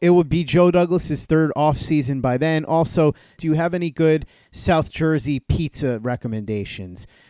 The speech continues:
First part of the question, yes, I do think twenty twenty-two is realistic if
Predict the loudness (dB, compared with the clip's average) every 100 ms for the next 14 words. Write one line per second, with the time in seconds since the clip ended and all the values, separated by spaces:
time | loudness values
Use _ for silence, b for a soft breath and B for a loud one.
0 | b 2 2 4 4 4 2 0 2 2
1 | 0 -6 -6 -8 2 6 6 4 2 2
2 | 2 0 2 0 0 -2 -2 -2 -2 -2
3 | -2 -2 0 4 4 4 2 -4 -2 0
4 | 0 0 -2 -2 -4 -4 -4 0 2 0
5 | -4